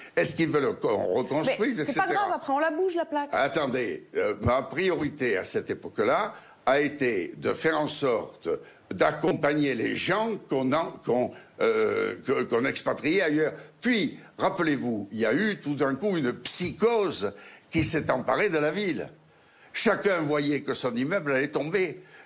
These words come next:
Speaker 1: que son appartement serait
Speaker 2: Euh,
Speaker 1: détruit.
Speaker 2: on serait inquiet à moins.
Speaker 1: Et il a fallu, bien entendu, que j'évacue, même des, avec des bailleurs sociaux, des logements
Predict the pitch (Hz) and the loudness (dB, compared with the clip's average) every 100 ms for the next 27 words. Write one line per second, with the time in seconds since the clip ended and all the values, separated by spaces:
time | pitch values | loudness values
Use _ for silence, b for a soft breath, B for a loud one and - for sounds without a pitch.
0 | - 175 170 165 151 151 104 147 180 208 | -2 0 2 2 0 -2 -2 0 0 0
1 | - 143 160 156 165 185 190 262 208 202 | 0 -2 0 0 0 0 0 0 -2 0
2 | 269 220 330 311 175 170 185 196 185 165 | 2 2 2 -2 -2 0 2 2 0 0
3 | - 156 151 139 117 127 117 113 - 127 | 0 -2 -2 -4 -2 -4 -4 -4 -4 -2
4 | 208 202 147 131 139 127 135 - 131 107 | -4 -2 0 0 0 0 -2 0 -2 -2
5 | B B B - 113 180 175 139 120 113 | B B B -2 2 2 2 0 2 2
6 | 113 98 127 113 - B - 120 127 101 | 0 0 0 0 -2 B -2 0 0 -2
7 | - 120 123 117 117 - 139 - 127 101 | -2 0 0 -2 -2 -2 -4 -2 0 0
8 | 76 B B - 131 131 165 170 165 151 | -2 B B -2 0 2 2 2 0 0
9 | 151 135 104 | 0 0 -2